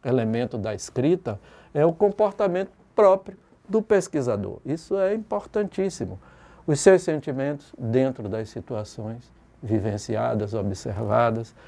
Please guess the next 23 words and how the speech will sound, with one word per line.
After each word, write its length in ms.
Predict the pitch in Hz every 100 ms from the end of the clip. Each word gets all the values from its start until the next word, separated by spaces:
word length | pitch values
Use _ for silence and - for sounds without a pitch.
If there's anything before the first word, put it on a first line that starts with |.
| - - -
as 200 | 170 156
estratégias 800 | - 151 135 165 156 139 123
de 120 | 107 127
pesquisa 720 | 131 113 - 131 135 123 127 - _
para 120 | 139
abordagem 600 | 123 117 107 113 117 110
do 100 | 107
grupo, 360 | 120 123 135 - - - _
para 240 | 147 143 143 _ _ _ -
conseguir 480 | 147 139 120 117
a 80 | 131
confiança 720 | 107 127 113 127 123 127 123
das 180 | 104 107
pessoas, 640 | - 120 - 135 131 131 - - - -
mas 160 | 208
principalmente 960 | - - 254 233 220 196 175 175 196 185
os 120 | 165
sentimentos 880 | - 208 175 156 139 175 175 - - - - - -
do 180 | 127
observador 920 | 147 139 123 139 117 107 104 127 139 - -
a 120 | 135
cada 360 | 120 156 151 135
situação 840 | - 131 135 120 - 113 117